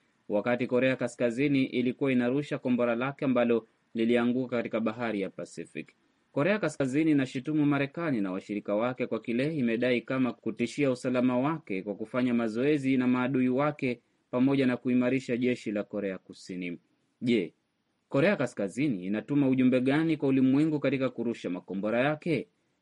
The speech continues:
Amini Mwidau ni msomi na mchambuzi wa maswala ya diplomasia na uhusiano wa kimataifa. Yupo Toronto, Canada.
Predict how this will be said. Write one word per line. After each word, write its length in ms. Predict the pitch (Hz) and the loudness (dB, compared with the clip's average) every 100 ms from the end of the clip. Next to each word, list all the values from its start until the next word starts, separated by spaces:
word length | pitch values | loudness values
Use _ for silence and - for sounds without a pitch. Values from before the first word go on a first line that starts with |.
| _ | _
Amini 260 | 131 143 139 | 2 4 6
Mwidau 400 | 131 127 143 156 | 4 4 4 4
ni 100 | 147 | 6
msomi 440 | 135 - 156 156 | 4 2 2 4
na 80 | 147 | 4
mchambuzi 540 | 139 143 139 151 160 151 | 2 2 2 2 2 2
wa 60 | |
maswala 440 | 143 147 147 151 143 | 4 2 0 -2 0
ya 60 | |
diplomasia 680 | 143 135 143 143 139 160 160 | 0 -2 0 2 0 0 2
na 100 | 151 | 2
uhusiano 480 | 143 143 160 165 170 | 0 -4 -2 0 0
wa 80 | 160 | -2
kimataifa. 760 | 175 156 113 87 - 67 58 - - | -2 -2 0 -4 -6 -14 -16 -16 -2
Yupo 460 | 131 139 127 117 _ _ | -2 0 -2 -2 _ _
Toronto, 420 | 135 135 131 104 | 0 0 0 -4
Canada. 480 | - 95 90 80 | -6 -6 -6 -6